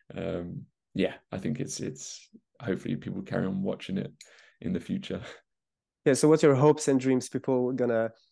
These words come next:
Speaker 2: take away from this, uh, last chapter of, uh, Sex Education, including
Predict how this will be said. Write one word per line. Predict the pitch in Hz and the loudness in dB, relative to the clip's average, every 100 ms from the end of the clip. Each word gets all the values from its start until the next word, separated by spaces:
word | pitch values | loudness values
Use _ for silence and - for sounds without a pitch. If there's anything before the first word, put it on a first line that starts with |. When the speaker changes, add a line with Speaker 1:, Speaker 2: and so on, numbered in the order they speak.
| _ - | _ 0
Speaker 2:
take | 135 135 | 2 4
away | 123 113 | 4 4
from | 110 123 113 110 | 0 -2 -2 -2
this, | 107 - - | -4 -6 -6
uh, | 117 113 | -2 0
last | 120 110 | 0 -2
chapter | - 117 - 117 | -4 -6 -4 -4
of, | 107 104 - | -2 -6 -6
uh, | 107 101 | -4 -4
Sex | - - - | -4 -4 -2
Education, | 107 - 110 - 110 | -2 -2 -4 -2 2
including | 139 135 151 151 127 113 | 4 4 6 6 6 4